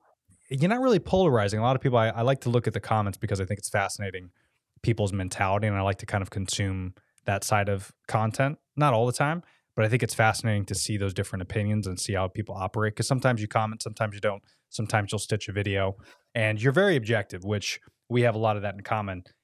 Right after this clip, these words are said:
And I haven't always been objective, so, uh, this podcast has really helped me a lot, I think. Talking to a lot of different people, hearing a lot of different opinions, because when you, uh, interview people or do a podcast,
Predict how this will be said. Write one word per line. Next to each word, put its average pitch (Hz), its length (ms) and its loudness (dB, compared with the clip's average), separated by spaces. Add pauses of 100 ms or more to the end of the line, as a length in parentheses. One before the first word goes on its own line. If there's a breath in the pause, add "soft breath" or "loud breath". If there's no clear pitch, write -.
And 117 120 0
I 147 80 4
haven't 131 360 2
always 110 320 0
been 127 140 2
objective, 131 480 0
so, 101 440 -2 (880)
uh, 120 40 -2
this 110 180 0
podcast 117 480 0
has - 80 -8
really 101 240 -2
helped 101 320 -6
me 110 80 0
a 107 80 -2
lot, 110 260 0
I 120 80 -6
think. 120 320 -6 (1000)
Talking 107 320 2
to 107 80 -2
a - 0 -
lot 104 140 2
of - 60 -2
different 95 220 -12
people, 127 260 -2
hearing 107 180 0
a - 20 -2
lot 95 140 -2
of 90 80 -10
different 90 300 -10
opinions, 110 500 -2 (340 soft breath)
because 107 220 0
when 117 180 2
you, 107 560 0 (1000)
uh, 95 540 -2 (600)
interview 117 440 2
people 95 520 -4 (320)
or 107 80 -4
do 98 140 -2
a 87 60 -8
podcast, 101 640 0